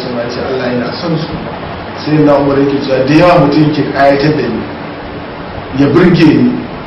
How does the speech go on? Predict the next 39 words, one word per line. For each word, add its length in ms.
in 160
tambaya 400
wancan 480
ba, 160
me 120
ya 120
sana'a 400
sa, 160
a 80
ce 160
ai 80
bai 160
da 80
sana'a, 320
sai 160
in 100
ji 140
ya 80
faɗi, 320
kima 240
sa 80
ta 160
faɗi 240
a 80
waje. 240
Sai 160
in 100
ji 80
bai 140
da 200
kima 220
a 140
shi. 140
Har 120
sai 300
na 140
Abdullahi 480
yake 240
cewa 500